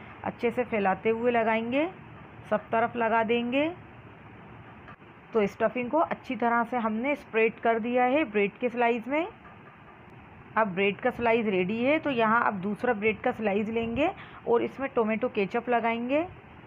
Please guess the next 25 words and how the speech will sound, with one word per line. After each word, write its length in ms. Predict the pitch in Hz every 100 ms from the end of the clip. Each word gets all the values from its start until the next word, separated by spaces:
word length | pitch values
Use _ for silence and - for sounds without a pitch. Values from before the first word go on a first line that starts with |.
| - - - - - - - - 233
इस 120 | 220 -
तरह 240 | 220 214
के 140 | 208 233
snacks 400 | 233 254 262 185
बहुत 280 | 208 214 247
ही 80 | 277
tasty 380 | 214 202 -
बनकर 340 | 233 233 226 262
तैयार 400 | 240 196 190 202
होंगे। 420 | 214 233 254 320 370 - - - -
और 200 | 233 220
ketchup 400 | 214 202 269 277
लगाने 340 | 277 254 247
के 120 | 247 247
बाद 280 | 240 262 -
इसके 260 | 220 - 240
ऊपर 320 | 220 240 220
हम 220 | 208 262 226
अच्छी 240 | 208 269
तरह 280 | 233 226 220
से 260 | 214 285 302 - - -
लगा 300 | 196 185 202
देंगे 460 | 214 226 233 285 311
दबाते 420 | 190 165 170 190
हुए। 320 | 233 240 302